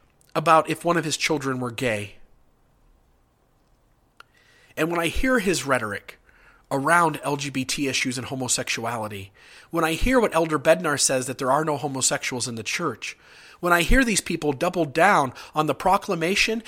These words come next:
and I hear President Nelson, who doubled down on the November two thousand and fifteen policy, and then I realize all the parents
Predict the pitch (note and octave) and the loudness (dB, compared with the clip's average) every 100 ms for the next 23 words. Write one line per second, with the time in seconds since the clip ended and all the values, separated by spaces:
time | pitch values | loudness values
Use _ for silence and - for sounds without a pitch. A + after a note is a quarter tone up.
0 | - - D#3+ D#3+ B3 A#3+ A#3 A3 G#3+ G#3+ | -12 -4 -2 0 0 0 2 0 2 0
1 | D#3+ E3+ F3+ A3 - D3 B2 - - F#3 | -2 0 0 0 -2 -4 -8 -12 -8 -6
2 | D#3 F3+ G3+ G3 D3 E3 F3+ D#3 A2 G2+ | 0 2 4 2 0 -2 0 0 -2 -10
3 | _ _ _ _ _ - D3 D3 D#3 D3+ | _ _ _ _ _ -8 -4 -2 -2 0
4 | D#3+ E3 D#3+ F3 D#3+ D3+ D3+ C3+ D#3 - | 0 0 -4 -4 0 0 0 -4 -6 -6
5 | - C3 - F#3 F#3 E3 - G#2 F#2+ - | -8 -8 -6 -2 0 0 -2 -4 -12 -18
6 | _ _ _ _ _ _ _ _ _ - | _ _ _ _ _ _ _ _ _ -4
7 | E3 F3 G#3 G#3+ E3+ F3 D#3+ D3+ C#3+ - | -2 0 2 2 4 4 4 2 -2 -2
8 | D#3 F3 F#3+ G3+ - D#3+ D3 B2+ - - | 2 4 2 -2 -6 -4 -4 -4 -6 -6
9 | - | -6